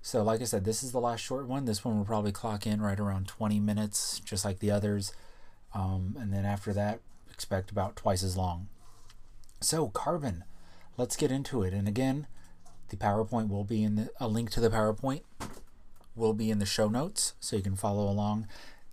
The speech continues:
The end of this one, I highly, highly recommend you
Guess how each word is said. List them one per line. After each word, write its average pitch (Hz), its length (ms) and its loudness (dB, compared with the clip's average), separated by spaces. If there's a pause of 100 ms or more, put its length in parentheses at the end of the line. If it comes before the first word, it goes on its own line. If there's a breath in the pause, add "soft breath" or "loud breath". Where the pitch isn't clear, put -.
The 107 160 4
end 135 100 2
of 135 100 0
this 135 220 2
one, 139 160 2
I 101 80 2
highly, 123 680 2
highly 113 580 0
recommend 107 760 4
you 101 500 0